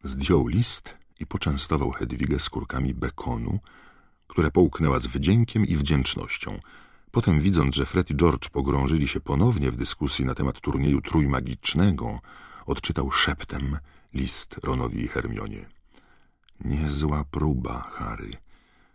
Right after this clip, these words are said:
Wróciłem do kraju i dobrze się ukryłem.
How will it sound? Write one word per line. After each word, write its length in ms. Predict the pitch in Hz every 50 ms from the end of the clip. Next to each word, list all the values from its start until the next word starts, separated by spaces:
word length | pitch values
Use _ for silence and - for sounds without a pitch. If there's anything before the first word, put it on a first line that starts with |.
| _ _ -
Wróciłem 600 | - - 69 73 71 - - 71 73 71 73 73
do 120 | - 71
kraju 520 | - - - 67 69 71 73 80 90 98 98 - - _ _ _ _ -
i 80 | - 76
dobrze 340 | 73 80 80 82 82 71 65
się 140 | - 76 73
ukryłem. 640 | 71 67 - - - 62 60 57 57 58 58 60